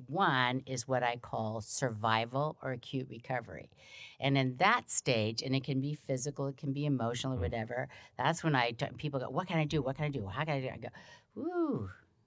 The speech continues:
Speaker 1: take a deep breath here."
Speaker 2: This is the slow down moment.
Speaker 1: I just want you, we're gonna get you through one day to the next. That's all we're
Speaker 2: There you
Speaker 1: gonna
Speaker 2: go.
Speaker 1: do right now.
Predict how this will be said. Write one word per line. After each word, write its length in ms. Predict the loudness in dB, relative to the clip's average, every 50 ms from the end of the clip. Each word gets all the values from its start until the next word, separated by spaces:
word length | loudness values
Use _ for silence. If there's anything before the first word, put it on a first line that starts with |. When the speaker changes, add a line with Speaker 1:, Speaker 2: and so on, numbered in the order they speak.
| _ _ _ _ _ _ _ _ -8
Speaker 1:
take 140 | -8 -8
a 60 | -8 -10
deep 260 | -8 -6 -6 -6 -4
breath 220 | -4 -4 -4 -4 -6
here." 280 | -8 -8 -6 -6 -6 -8 -12 -16 -20 -20 _
Speaker 2:
This 200 | -2 -2 -2 0 -2
is 100 | -2 -2
the 80 | -4
slow 240 | -4 -2 0 2 2
down 220 | 2 0 0 -2
moment. 340 | -2 -2 -4 -4 -4 -6 -8 -8
Speaker 1:
I 200 | -8 -8 -8 -8 -8
just 420 | -4 0 2 2 2 2 2 2
want 340 | 4 4 4 4 4 2 0
you, 220 | 0 0 0 -2 -4 -4
we're 140 | -2 0 2
gonna 160 | 4 6 4
get 300 | 6 4 2 0 0 0
you 120 | 0 0 0
through 220 | 0 -2 -4 -4 -4
one 560 | -4 -4 0 2 4 4 4 4 2 2 0 -4 -12 -16 -10 -4
day 380 | -2 0 0 0 -2 -4 -6 -10
to 100 | -10 -8
the 120 | -6 -6
next. 240 | -6 -6 -6 -4 -6
That's 180 | -6 -2 0
all 120 | 2 2 4
we're 60 | 2 2
Speaker 2:
There 20 | 2
you 60 | 2
Speaker 1:
gonna 120 | 2 2
Speaker 2:
go. 40 | 2
Speaker 1:
do 160 | 4 2 4 4
right 240 | 6 4 4 2
now. 420 | 0 -2 0 0 0 0 0 -2